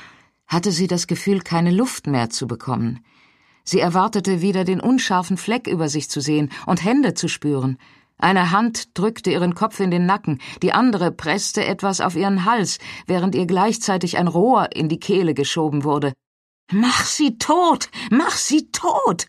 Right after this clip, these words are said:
zuckte und kreischte es wie beim ersten Erwachen durch ihr Hirn. Aber da war niemand.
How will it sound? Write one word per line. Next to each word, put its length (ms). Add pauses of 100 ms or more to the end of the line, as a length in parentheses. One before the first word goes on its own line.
(240)
zuckte 500
und 160
kreischte 640
es 180
wie 160
beim 160
ersten 380
Erwachen 380
durch 200
ihr 140
Hirn. 380 (1300)
Aber 200
da 60 (120)
war 240
niemand. 580